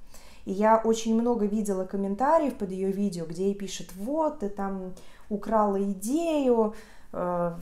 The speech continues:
там, как ты так можешь, нехорошо ты поступила». Нет, ничего она не украла. Она действительно, ну, во-первых, никто никому не может запретить снимать видео на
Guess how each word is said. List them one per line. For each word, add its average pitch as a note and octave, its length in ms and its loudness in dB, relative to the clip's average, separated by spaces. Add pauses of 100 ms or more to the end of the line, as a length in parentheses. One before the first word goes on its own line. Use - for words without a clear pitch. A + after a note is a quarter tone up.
(120)
там, D#3+ 460 -8
как F#3+ 200 -6
ты - 100 -6
так E3+ 240 -6
можешь, A#3+ 720 0 (560)
нехорошо E3+ 580 -2
ты E3+ 100 -8
поступила». B3 840 -2
Нет, A3 540 0
ничего F#3+ 380 -6
она A3+ 180 0
не F#3 140 -4
украла. F#3+ 380 -4
Она D#3+ 140 -8
действительно, A3 580 -4
ну, A3 60 -2
во-первых, G#3+ 380 0
никто A3 220 0
никому F#3+ 360 2
не F#3+ 140 0
может C4 380 0
запретить G3+ 580 -4
снимать F3+ 400 -4
видео F3 320 -4
на E3+ 240 0